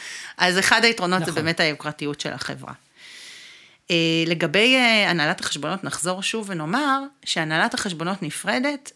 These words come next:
Speaker 1: יש לה משמעות. כלומר, העלויות הן יותר יקרות, בגלל שהיא נפרדת, בגלל שצריך להכניס את כל הפרטים,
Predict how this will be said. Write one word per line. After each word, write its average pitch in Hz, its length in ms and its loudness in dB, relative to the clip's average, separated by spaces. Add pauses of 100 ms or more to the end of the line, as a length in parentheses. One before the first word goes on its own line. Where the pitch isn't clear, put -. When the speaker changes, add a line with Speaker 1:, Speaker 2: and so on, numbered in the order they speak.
(140)
Speaker 1:
יש 185 260 -2
לה 208 60 0
משמעות. - 640 -6 (100)
כלומר, 185 300 -4
העלויות 160 800 0 (300)
הן 160 100 -4
יותר 147 260 -4
יקרות, 156 560 -8
בגלל 175 420 4
שהיא 147 200 -2
נפרדת, 202 360 -2
בגלל 165 360 0
שצריך 175 200 -10
להכניס - 320 -10
את - 100 -18
כל 165 160 -4
הפרטים, 156 440 -8